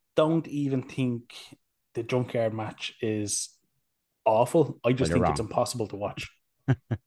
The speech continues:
Speaker 2: It's impossible to watch. It doesn't, it, the best part is, like, and I don't know, you, you have the actual written review here,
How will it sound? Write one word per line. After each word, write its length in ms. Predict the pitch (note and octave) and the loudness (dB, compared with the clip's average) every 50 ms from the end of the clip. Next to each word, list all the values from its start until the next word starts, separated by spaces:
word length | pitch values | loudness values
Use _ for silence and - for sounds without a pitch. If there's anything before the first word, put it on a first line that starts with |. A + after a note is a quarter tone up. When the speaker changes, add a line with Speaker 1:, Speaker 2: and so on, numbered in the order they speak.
| - | -4
Speaker 2:
It's 320 | D3+ C3+ - - - - - | -4 -4 -4 -6 -8 -6 -6
impossible 440 | B2+ G2+ B2 C#3 C3 - G#2 F#2+ E2+ | -2 2 2 2 2 2 0 -4 -4
to 60 | E2+ | -2
watch. 320 | D#2+ E2 E2 D#2+ - - - - - - - - _ _ _ _ | 0 0 0 0 -2 -6 -16 -20 -20 -20 -20 -20 _ _ _ _
It 140 | C3+ C3 A2+ | -2 0 4
doesn't, 320 | C#3+ D#3 D#3 D3+ E3 E3+ | 4 4 6 4 2 0
it, 180 | - D3 B2+ - | -2 -4 -2 0
the 80 | C3 | 0
best 300 | G2+ - C3+ C3+ C#3+ C#3 | 2 4 4 4 4 4
part 200 | - D#3 C#3+ C3+ | 2 2 4 4
is, 220 | A#2 G#2+ G2 F#2 G2 | 4 2 0 -2 -2
like, 300 | G#2 F#2 F2 E2+ E2 - - | -2 0 0 -2 -4 -4 -4
and 160 | G2+ G2 F#2 | -2 -2 0
I 120 | D#2+ F#2+ | 0 -2
don't 100 | G2 G2 | -2 -2
know, 100 | G2+ F#2+ | -2 -4
you, 220 | F2+ F2+ F2+ F#2+ G2+ | -4 -4 -4 -6 -6
you 200 | E2+ G2+ G#2 G2+ | -4 -2 -2 0
have 120 | G#2+ G2+ | 0 0
the 100 | F2+ G2 | 0 0
actual 300 | F2+ F2+ - - F#2+ E2 | -2 -2 -2 -4 -6 -6
written 340 | D#2 D2 E2 E2+ - F2+ F#2 E2 | -4 -4 -4 -4 -4 -6 -6 -8
review 240 | D#2+ D2+ D2+ D2+ | -6 -6 -6 -6
here, 320 | D2+ D#2 - D#2+ C#2+ C#2 | -6 -6 -6 -6 -6 -8